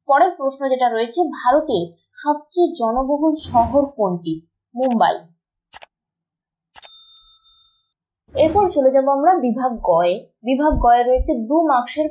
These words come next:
প্রশ্ন। তো প্রথম প্রশ্ন যেটা রয়েছে তিনের দাগের একে, হেটেরোস্ফিয়ারের দুটি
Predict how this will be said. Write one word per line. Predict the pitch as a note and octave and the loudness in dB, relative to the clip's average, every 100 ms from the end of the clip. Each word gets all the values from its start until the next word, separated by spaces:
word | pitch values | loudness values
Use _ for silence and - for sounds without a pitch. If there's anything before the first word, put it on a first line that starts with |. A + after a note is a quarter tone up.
| - | -4
প্রশ্ন। | F#3+ F#3 - E3 E3+ - _ - | -4 -4 -6 -10 -12 -16 _ -2
তো | B3+ | 0
প্রথম | C#4 D#4+ F#4+ | 0 0 -2
প্রশ্ন | F4+ C#4+ C#4+ E4 | -2 -2 -2 0
যেটা | D#4 D#4 | 0 2
রয়েছে | C#4 B3+ C4 E4+ | 2 2 0 -4
তিনের | D4 C#4 C4 | 0 0 0
দাগের | A#3+ A3 B3 - | -2 -2 -6 -4
একে, | G3+ G3+ A#3 B3+ | -6 -2 -4 -2
হেটেরোস্ফিয়ারের | B3 D4+ E4+ F4 - F4 F4 E4+ | -4 -2 -2 -4 -2 -2 0 0
দুটি | A#3 B3 | -4 -6